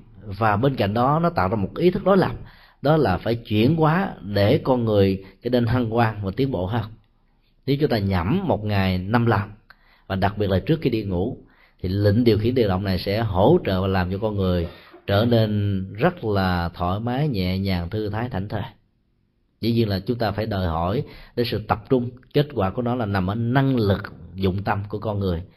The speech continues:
nhanh hay chậm, nó còn lệ thuộc vào tính thời gian và tuổi thọ của cái bệnh này bao nhiêu đâu.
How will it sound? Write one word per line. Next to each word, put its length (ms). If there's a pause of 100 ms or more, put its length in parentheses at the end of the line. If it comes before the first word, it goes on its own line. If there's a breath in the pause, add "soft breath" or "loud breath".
(320 soft breath)
nhanh 200
hay 200
chậm, 320 (300 loud breath)
nó 80
còn 220
lệ 300
thuộc 260 (100)
vào 400
tính 340
thời 240
gian 180
và 60 (100)
tuổi 260
thọ 360
của 120
cái 120
bệnh 220
này 120
bao 160
nhiêu 140
đâu. 160